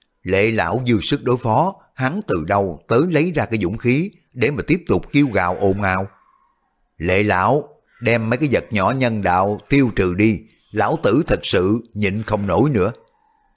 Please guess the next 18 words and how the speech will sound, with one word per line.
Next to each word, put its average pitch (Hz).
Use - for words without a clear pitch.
Trác 180
Phàm 90
xoa 110
xoa 98
cái 104
trán 117
thở 80
dài. 73
Thế 120
nhưng 110
trong 120
mắt 165
của 175
Lệ -
Kinh 113
Thiên 110
ngưng 117
tụ, 85